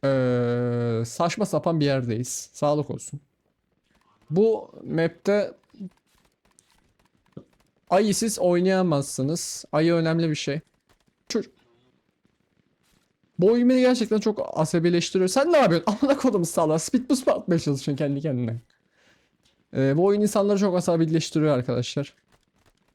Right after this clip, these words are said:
Hani insanlar düzgün insanlar oluyor ama bu oyunu oynayınca bak nasıl strafe'le elemanın belini kırdım gördünüz mü arkadaşlar?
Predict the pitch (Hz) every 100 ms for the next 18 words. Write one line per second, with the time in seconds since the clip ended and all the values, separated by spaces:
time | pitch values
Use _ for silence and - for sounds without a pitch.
0 | _ _ _ 139 135 135 - 160 - 165
1 | 170 170 - 143 156 156 180 156 143 135
2 | 131 127 123 143 143 151 147 160 160 156
3 | 156 165 175 143 151 170 175 - - 160
4 | 151 - 143 147 143 135 139 135 131 120
5 | 120 135 208 185 127 117 120 -